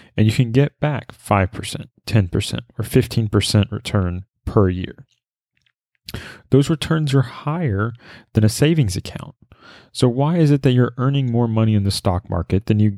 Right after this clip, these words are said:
earn in the savings account? Why shouldn't you earn the same? Why shouldn't the savings account earn more money than the stock market? What is it that's driving that return to be higher?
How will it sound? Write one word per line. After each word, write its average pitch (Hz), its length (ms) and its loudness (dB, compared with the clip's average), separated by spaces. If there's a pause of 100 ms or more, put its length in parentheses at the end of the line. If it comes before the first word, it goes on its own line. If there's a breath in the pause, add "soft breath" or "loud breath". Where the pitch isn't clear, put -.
earn 92 440 0
in 95 100 -6
the 87 80 0
savings 107 420 2
account? - 360 -18 (460)
Why 104 200 2
shouldn't 131 300 0
you 131 100 2
earn 123 180 0
the 135 60 0
same? - 420 -4 (420)
Why 90 220 0
shouldn't 117 520 0 (140)
the 120 80 2
savings 127 480 0
account 113 380 0
earn 98 160 2
more 95 200 0
money 90 380 -2 (320 loud breath)
than 95 140 2
the 90 80 0
stock - 360 -4
market? - 360 -12 (680 loud breath)
What 127 400 0
is 127 220 4
it 90 160 2
that's - 220 -6
driving 117 440 0
that 147 160 0
return 92 640 -2
to - 100 -14
be 95 180 -2
higher? 71 560 -8